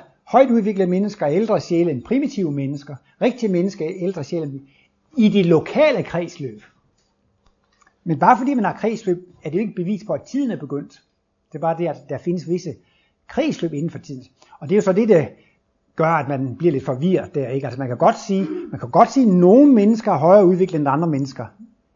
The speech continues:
i det her kredsløb. Men de er ikke en pind bedre end andre. Vi er alle sammen evige væsener. Og hvorfor, hvor, hvorfor skulle det være bedre at være det ene sted end det andet sted?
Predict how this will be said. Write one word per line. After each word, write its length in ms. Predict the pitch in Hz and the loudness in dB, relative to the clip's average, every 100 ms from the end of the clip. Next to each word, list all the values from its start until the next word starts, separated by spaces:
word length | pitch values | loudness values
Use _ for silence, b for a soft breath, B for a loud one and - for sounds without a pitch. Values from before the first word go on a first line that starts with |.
| _ | _
i 100 | 180 | -4
det 140 | 156 131 | 0 2
her 200 | 285 247 | 2 0
kredsløb. 540 | - 160 - 131 110 - _ _ b b - | -2 -6 -6 -10 -12 -18 _ _ b b -6
Men 180 | 147 | -6
de 100 | 135 | -4
er 40 | 135 | -4
ikke 120 | 214 | -2
en 80 | 233 | 2
pind 240 | 220 214 | 2 2
bedre 180 | 170 190 | 4 4
end 80 | 170 | 4
andre. 420 | 139 185 175 127 - b b | 0 0 0 -2 -6 b b
Vi 200 | 151 170 | 0 0
er 100 | 180 | 2
alle 220 | 170 269 | 2 2
sammen 360 | 226 202 185 165 | 2 0 2 2
evige 300 | 196 196 143 | 2 2 0
væsener. 360 | 151 147 170 156 - b b b | 0 -4 -8 -10 -10 b b b
Og 100 | 175 | -6
hvorfor, 540 | 214 - 196 220 190 | -6 -2 2 4 2
hvor, 200 | 190 214 202 | 0 0 -2
hvorfor 400 | 202 208 214 185 | 0 2 4 2
skulle 260 | 170 214 175 | 2 0 2
det 40 | |
være 220 | 165 180 | 2 4
bedre 120 | 190 214 | 6 6
at 60 | |
være 160 | 180 190 | 8 8
det 140 | 175 | 6
ene 100 | 214 | 4
sted 220 | - 190 | 0 0
end 80 | 175 | 0
det 80 | 147 | 0
andet 200 | 147 190 | 0 -2
sted? 240 | - 165 | -4 -4